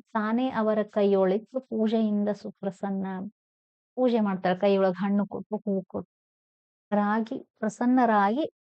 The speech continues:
ರಾಜಕುವರರಂದು, ಅವತ್ತು ಇಬ್ಬರು ರಾಜಕುಮಾರರಿಗೆ ಸಂತೋಷವಾಗುತ್ತದೆ. ಯಾರು? ರಾಮ ಲಕ್ಷ್ಮಣ.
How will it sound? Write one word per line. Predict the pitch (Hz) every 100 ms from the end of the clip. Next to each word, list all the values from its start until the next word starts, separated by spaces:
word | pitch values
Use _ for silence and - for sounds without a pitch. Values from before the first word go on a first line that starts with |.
| -
ರಾಜಕುವರರಂದು, | 208 214 233 254 247 220 214 208 190 185 180 185 190
ಅವತ್ತು | - 208 202 - 311
ಇಬ್ಬರು | 247 202 214
ರಾಜಕುಮಾರರಿಗೆ | 202 196 - 196 190 180 180 226 403 _
ಸಂತೋಷವಾಗುತ್ತದೆ. | 247 254 247 - 208 185 185 196 185
ಯಾರು? | 208 294
ರಾಮ | 220 196 185
ಲಕ್ಷ್ಮಣ. | 185 - 180